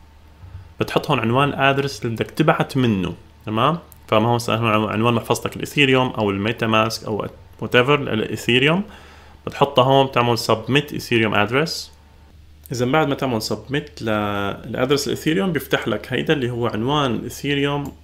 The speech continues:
اللي بدك تبعت عليه لحتى تشترك بالتوكن. فبتروح على الماي إيثر والت اللي إلك، وبتبعت على هيدا الأدرس أو على، آه، الميتا ماسك.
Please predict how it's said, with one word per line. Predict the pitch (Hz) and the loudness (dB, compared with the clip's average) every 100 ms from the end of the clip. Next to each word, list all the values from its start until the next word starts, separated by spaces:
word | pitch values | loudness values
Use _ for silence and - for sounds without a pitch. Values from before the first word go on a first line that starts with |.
| - - | -20 -8
اللي | 113 | -2
بدك | 110 110 | 0 0
تبعت | 135 127 123 | 4 4 4
عليه | 107 107 120 123 | 2 2 0 0
لحتى | 113 - 110 - 110 110 - | -2 -4 -8 -6 -6 -6 -12
تشترك | - - 113 104 | -14 2 4 4
بالتوكن. | 101 - 82 - 143 185 - - - - - - - - | -4 -4 -4 -4 -4 -4 -8 -18 -20 -18 -20 -20 -20 0
فبتروح | 120 113 143 117 | 2 4 4 4
على | 107 107 | 4 4
الماي | 101 104 135 151 | 4 4 4 2
إيثر | 143 147 | 0 2
والت | 135 139 139 135 127 | 4 4 4 0 0
اللي | 123 127 | 0 2
إلك، | 139 135 - - | 4 4 0 -10
وبتبعت | 117 - 123 117 107 | -14 -2 2 4 2
على | 104 104 | 2 2
هيدا | 110 127 104 | 2 2 0
الأدرس | - 110 117 170 - - - - | 0 -2 0 0 0 -4 -8 0
أو | 165 190 - - - - - - - - - - | 2 2 0 -12 -20 -20 -20 -20 -20 -20 -20 -10
على، | 123 113 117 | 0 2 4
آه، | 113 113 - 123 107 101 95 | 4 0 -4 -8 -8 -8 -6
الميتا | 110 127 131 | 2 2 4
ماسك. | 117 135 - - | 4 4 0 -10